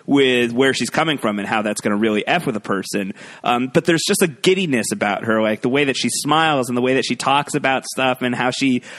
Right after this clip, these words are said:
laughs and is so playful with Peggy, that just on that level, on the performance level, I really enjoyed. And I like that idea that we see in shows and stories a lot of, like,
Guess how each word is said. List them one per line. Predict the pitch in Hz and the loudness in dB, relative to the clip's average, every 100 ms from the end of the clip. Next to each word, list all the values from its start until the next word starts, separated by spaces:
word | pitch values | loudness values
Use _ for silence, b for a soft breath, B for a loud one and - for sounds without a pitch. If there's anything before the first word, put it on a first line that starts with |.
| B 147 | B -2
laughs | 156 175 170 - | 2 2 2 0
and | 143 | -2
is | 135 | 0
so | 151 | 0
playful | 131 139 147 139 135 127 123 - | 0 0 2 2 2 4 2 2
with | 127 117 117 | 2 2 0
Peggy, | 135 131 123 120 120 B - | 0 0 2 0 -2 B -4
that | 165 | 0
just | 240 226 | 2 2
on | 170 135 | 0 2
that | 139 131 | 2 2
level, | 131 113 | 0 2
on | 113 | 0
the | 113 | 0
performance | - 127 156 156 135 - | -4 0 2 2 0 -2
level, | 113 107 98 98 b b - | -2 -2 -2 -4 b b -2
I | 117 123 117 | 2 4 2
really | 117 117 131 123 120 113 | 0 2 2 2 2 0
enjoyed. | 113 120 117 139 | 0 2 2 2
And | 220 | 0
I | 247 | 2
like | 240 233 - | 0 0 0
that | 208 185 | 2 2
idea | 165 139 151 143 139 131 | 0 0 2 2 2 0
that | 131 | 0
we | 143 | 0
see | 135 139 139 127 | 0 0 0 0
in | |
shows | 120 131 131 127 120 | 0 0 2 0 -2
and | |
stories | 120 - 123 120 110 | -4 -2 0 0 0
a | 110 | -2
lot | 117 113 | 0 -2
of, | 110 110 | -2 0
like, | 113 | -2